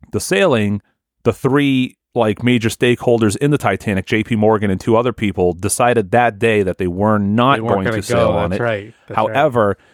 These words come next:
Speaker 1: their, like, financial rivals who were opposed to
Speaker 2: <laughs>
Speaker 1: starting the Federal Reserve that they wanted to do, uh, did sail on the ship.
Speaker 2: Yep.
Speaker 1: So that's the theory, is that they intentionally sank the ship with their rivals on and in the, to collect the insurance money,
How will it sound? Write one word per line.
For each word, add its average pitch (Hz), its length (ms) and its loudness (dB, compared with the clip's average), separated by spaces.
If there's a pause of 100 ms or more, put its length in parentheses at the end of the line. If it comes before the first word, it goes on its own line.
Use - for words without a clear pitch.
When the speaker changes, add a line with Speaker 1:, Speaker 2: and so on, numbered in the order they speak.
(100)
Speaker 1:
their, 127 200 0
like, 117 340 -2
financial 127 680 0
rivals 113 540 0
who 113 120 -2
were 104 160 2
opposed 147 680 0
to 123 760 -6
Speaker 2:
<laughs> - 40 -16
Speaker 1:
starting 117 360 0
the 110 120 -2
Federal 123 380 2
Reserve 107 720 2
that 101 180 -4
they 165 140 0
wanted 107 300 0
to 87 80 -4
do, 87 300 -2 (460)
uh, 95 320 0 (300)
did 208 240 2
sail 101 260 0
on 82 160 -2
the 78 80 -6
ship. - 380 -10 (180)
Speaker 2:
Yep. 117 420 -10
Speaker 1:
So - 240 0
that's 139 300 2
the 143 80 0
theory, 120 420 4
is 98 140 0
that 92 260 0
they 101 100 0
intentionally 139 520 -2
sank 143 320 -2
the 185 60 0
ship - 340 -2
with 113 100 0
their 107 160 0
rivals 117 460 2
on 107 180 2
and 107 120 0
in 117 180 0
the, - 180 -4 (160)
to 123 160 0
collect 113 340 0
the 110 100 0
insurance 101 460 0
money, 95 380 0